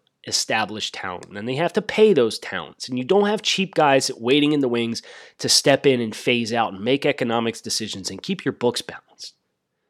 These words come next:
This is how this team fell apart when Ricky retired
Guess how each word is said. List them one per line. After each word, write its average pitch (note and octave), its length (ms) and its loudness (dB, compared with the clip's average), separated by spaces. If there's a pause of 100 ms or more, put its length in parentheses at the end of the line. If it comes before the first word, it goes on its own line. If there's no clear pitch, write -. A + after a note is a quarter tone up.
(1400)
This D#3+ 440 4
is D4 160 6
how A3 340 8
this F#3 360 4
team F3+ 420 0
fell D#3 500 4
apart - 680 2 (920)
when A2 300 -4
Ricky F#3+ 340 2
retired D3 720 4